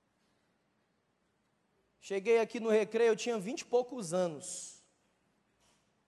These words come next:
O mais velho entre nós, os pastores, é o pastor Tiago Cavalcante e o pastor Miqueias.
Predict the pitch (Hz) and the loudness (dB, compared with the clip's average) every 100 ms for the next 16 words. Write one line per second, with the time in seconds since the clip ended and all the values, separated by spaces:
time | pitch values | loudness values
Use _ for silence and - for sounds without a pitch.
0 | _ _ _ 175 220 262 196 208 220 208 | _ _ _ -6 -2 -2 0 2 2 2
1 | 202 208 202 202 196 190 233 196 - 196 | -4 -6 -4 -2 -2 -6 -6 -6 -4 -6
2 | 208 220 208 175 - - 190 - 196 185 | -4 -2 -2 -2 -8 -10 -10 -8 -8 -6
3 | 170 - _ - 202 196 196 185 175 170 | -8 -12 _ -10 -6 -6 -6 -6 -4 -6
4 | 185 190 - 190 - 185 190 190 160 143 | -8 -12 -10 -12 -10 -10 -10 -12 -8 -8
5 | 127 120 - - - | -8 -12 -18 -20 -20